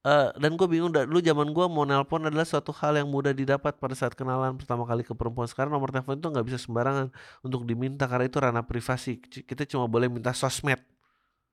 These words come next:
Ya, sosmed lebih enak lagi. Lalu nelpon lu dulu belum ngelewatin orang tuanya, belum orangnya nggak ada.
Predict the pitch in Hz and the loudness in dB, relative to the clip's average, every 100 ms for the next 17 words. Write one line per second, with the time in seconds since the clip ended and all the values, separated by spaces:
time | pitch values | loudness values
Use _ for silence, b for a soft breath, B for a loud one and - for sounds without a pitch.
0 | _ _ b b b b - 247 269 254 | _ _ b b b b -4 0 2 0
1 | 285 277 254 247 247 269 277 254 262 208 | 0 0 4 6 8 8 6 6 6 6
2 | 190 160 170 170 185 208 214 247 247 226 | 2 2 2 0 0 -2 -2 -4 -4 -2
3 | 233 233 - b b b _ _ _ _ | 0 -2 -4 b b b _ _ _ _
4 | _ 117 107 110 113 113 120 120 113 120 | _ -2 2 2 4 6 6 6 2 2
5 | 98 - 117 151 180 180 180 175 170 b | 0 0 4 4 4 2 2 0 -8 b
6 | b b b b b b _ _ - 104 | b b b b b b _ _ -2 0
7 | 113 113 113 113 117 117 104 120 160 170 | 2 0 0 0 0 0 2 2 0 0
8 | 175 | 0